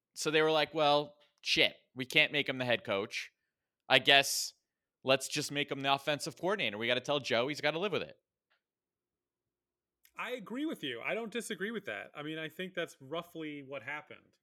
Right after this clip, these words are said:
Speaker 2: Um, I just, again, I just think at a certain point, it's not gonna fly.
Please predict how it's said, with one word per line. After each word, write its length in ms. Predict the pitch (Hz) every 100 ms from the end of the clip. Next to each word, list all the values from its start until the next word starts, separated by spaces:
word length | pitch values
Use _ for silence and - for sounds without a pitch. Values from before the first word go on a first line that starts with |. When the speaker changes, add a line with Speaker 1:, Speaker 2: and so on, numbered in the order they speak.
| _ _ _ _ _ _ _
Speaker 2:
Um, 540 | 156 139 131 127 127 120 _ _ _ - _ _ _ _ _ _ - - _ - -
I 80 | 147
just, 720 | 131 147 160 165 - - - - _ _ _ _ _ _ _ -
again, 320 | 147 160 120 110
I 80 | 127
just 260 | 156 -
think 160 | 135 135
at 100 | 131
a 60 |
certain 320 | 120 165 160 127
point, 320 | - 131 113 - _ _ -
it's 180 | 117 143
not 300 | 123 120 - -
gonna 140 | 110
fly. 320 | - 107 104